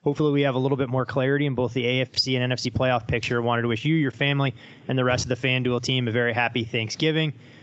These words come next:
Try and stuff your faces and watch plenty of football next week, and appreciate all your contributions, not only this season,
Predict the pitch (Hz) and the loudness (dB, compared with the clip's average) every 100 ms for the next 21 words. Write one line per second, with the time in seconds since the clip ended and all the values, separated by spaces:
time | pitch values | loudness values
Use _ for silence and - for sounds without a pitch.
0 | - - 131 131 123 120 - 202 196 175 | -14 -2 0 0 -2 -4 -2 0 0 0
1 | 175 165 165 139 143 139 131 - 143 127 | 0 0 0 0 0 0 0 -2 0 0
2 | - 131 127 120 120 117 123 120 117 110 | -2 0 0 0 -2 -4 -2 -2 -2 -2
3 | 139 127 135 123 120 117 127 117 117 117 | -2 0 0 0 0 0 -2 -2 -2 -2
4 | 113 113 110 123 120 113 120 117 120 107 | -2 -4 -2 0 0 -2 -2 -2 -2 -2